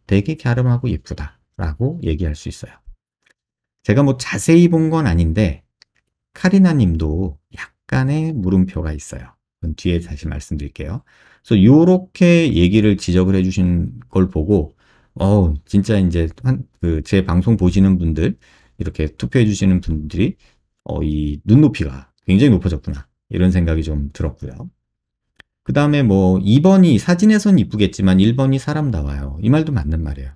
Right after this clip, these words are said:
아까 말씀드렸잖아요. 인스타에 보면은 아주 예쁘다고 하시는 분들의 턱에 이런 턱을 보면, 어, 전체적으로 그냥 딱 봤을 때 첫인상 느낌?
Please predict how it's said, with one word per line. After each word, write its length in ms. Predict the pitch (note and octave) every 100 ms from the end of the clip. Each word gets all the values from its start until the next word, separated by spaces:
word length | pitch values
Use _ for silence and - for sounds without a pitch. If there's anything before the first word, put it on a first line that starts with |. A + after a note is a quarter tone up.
| _
아까 100 | -
말씀드렸잖아요. 800 | G#2 E2+ G2 E2+ D#2 - D#2 F#2 E2+
인스타에 800 | - G2+ B2+ - - C3+ A#2 A#2
보면은 520 | A2 F#2 F#2 F#2+ F#2+ F#2 - _ _
아주 380 | - - G#2 A#2+
예쁘다고 560 | F2+ - A#2 A2+ G#2+ A2
하시는 400 | G2+ - F#2 F#2
분들의 420 | E2+ D#2 E2 D#2+
턱에 280 | - C#3 A#2+
이런 300 | E2+ E2 F2
턱을 300 | F#2+ F2+ E2+
보면, 540 | - D2 D2 F#2 D#2+ C#2+ _ _ _ _ _
어, 360 | F#2 F2 F2 F3
전체적으로 500 | - G3 G3 F#3 E3
그냥 180 | D#3
딱 180 | D#3 F3+
봤을 340 | - F#3+ A2+ G2+
때 120 | F2+
첫인상 640 | - G#3+ A3+ G#3+ F#3+ F3+
느낌? 380 | G2 - C#3+ F#3+